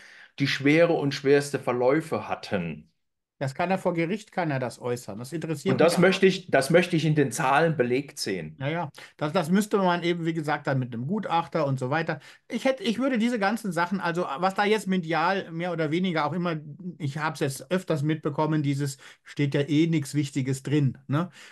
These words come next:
Speaker 2: Ähm, diese F-, äh, Form, wer, wer so spricht, ist höchstwahrscheinlich Mittäter oder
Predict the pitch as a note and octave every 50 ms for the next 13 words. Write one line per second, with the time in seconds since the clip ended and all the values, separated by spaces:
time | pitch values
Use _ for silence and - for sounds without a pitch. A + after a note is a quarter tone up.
0 | - - - E3 E3+ F3 F3 F3 F3 F3 F3 E3+ - - G#3+ F#3 C#3 F#3+ A3+ A3
1 | C4 G#3 - G3+ - D#3+ F#3+ G3 D#3+ C#3 - G3+ G#3+ A3+ A3 G#3+ - - G3+ E3+
2 | E3 D#3 F#3 E3 F3 G3 G#3+ - F3 F3+ G#3 G#3+ F#3 A3+ C#4 B3 - - F3 F3
3 | G#3 G3+ - - - _ - G3 F#3+ - - - F#3+ B3 - - - G#3 G#3 G3+
4 | F#3+ - F3 E3 E3+ E3+ E3+ E3 D#3+ - _ _ _ _ _ _ _ B2+ C#3+ D3+
5 | C#3+ - - - C#3 A#2 A2+ - G2 - - _ _ _ _ _ _ _ _ _
6 | _ _ _ _ _ _ _ - D#3 D#3+ E3 -